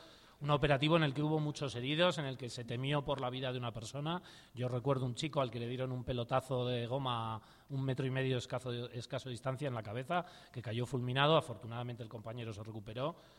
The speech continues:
pero hubo una violencia policial muy, muy importante, muy importante. Los concejales del equipo de gobierno,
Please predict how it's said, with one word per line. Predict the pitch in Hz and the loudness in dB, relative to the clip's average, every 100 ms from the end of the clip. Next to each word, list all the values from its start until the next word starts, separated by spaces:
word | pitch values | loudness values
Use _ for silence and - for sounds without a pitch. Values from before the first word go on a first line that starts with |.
| - _ | -20 _
pero | - 127 123 120 117 | 2 4 4 2 0
hubo | 120 127 | 0 -2
una | 135 135 | 0 2
violencia | 127 127 123 139 | 2 -2 -2 -2
policial | 127 123 120 113 117 120 127 139 135 110 87 82 - - - - - | 0 -2 0 -4 -4 0 2 4 2 0 -4 -10 -14 -14 -14 -20 -6
muy, | 127 143 147 139 127 107 | 0 4 6 4 2 0
muy | 120 | 0
importante, | 135 123 110 104 101 - | 0 -2 -4 -4 -8 -10
muy | 87 110 | -8 -6
importante. | 107 95 - 73 - - - - - - | -4 -8 -10 -16 -18 -20 -20 -20 -20 2
Los | 151 139 | 2 4
concejales | 147 127 135 151 156 | 4 4 4 6 6
del | 156 | 6
equipo | 156 151 | 6 6
de | 151 | 8
gobierno, | 151 175 175 185 | 8 8 6 2